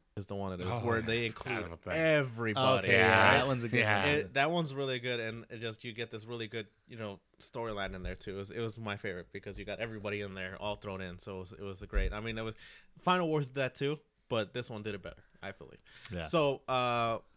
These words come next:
Speaker 1: moving on from there, what are we else
Speaker 2: Yeah.
Speaker 1: looking at? Uh, yeah, so, uh, I, but I, even though I like the twenty fourteen more than this because it was my flavor,
Speaker 3: Mm-hmm.
Speaker 1: right? This was <laughs> picture. I want you send me that picture and we'll put it up on, online when we, when we post the thing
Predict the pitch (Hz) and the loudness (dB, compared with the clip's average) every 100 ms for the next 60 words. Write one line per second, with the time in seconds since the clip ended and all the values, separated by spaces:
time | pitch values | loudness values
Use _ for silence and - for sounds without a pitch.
0 | 117 131 139 110 107 98 87 98 107 104 | -8 -4 -2 -4 -4 -4 -4 -4 -4 -2
1 | 95 95 104 107 92 127 123 139 131 - | -4 -6 -4 0 2 2 0 0 0 0
2 | 147 117 123 113 - - - - 123 165 | 2 4 4 2 -4 -8 -8 -2 2 2
3 | 180 165 - - 147 120 131 - 131 147 | 2 -2 -6 -2 2 2 2 -2 -6 -2
4 | 147 123 113 113 117 113 - 113 110 107 | 0 2 2 2 0 -2 -8 -6 -4 -6
5 | - 104 98 98 95 101 104 - 110 101 | -6 -6 -4 -4 -6 -8 -10 -6 -6 -6
6 | - _ - 117 113 110 92 92 - 104 | -10 _ -8 -4 -4 -2 -6 -6 -6 -4
7 | 107 135 175 _ _ _ - 95 107 120 | -4 -6 -10 _ _ _ -10 -2 -2 -2
8 | - - - - _ 113 131 139 - 131 | -8 -20 -20 -20 _ -6 -4 -4 -6 -10
9 | - - - - - - - - - - | -8 -12 -16 -20 -20 -20 -20 -20 -20 -18
10 | - - _ - - - - - _ 123 | -18 -20 _ -14 -14 -18 -20 -20 _ -14
11 | - 123 - 208 - 151 170 - 160 196 | -10 -10 -8 -4 0 2 2 -2 -2 0
12 | 196 180 - - 147 131 120 143 135 120 | 2 0 0 0 -2 -2 -4 -2 -2 -4
13 | 120 113 113 107 107 98 95 98 98 101 | -6 -6 -6 -6 -4 -4 -4 -4 -4 -6
14 | 104 104 104 107 104 101 - | -6 -8 -6 -8 -8 -10 -6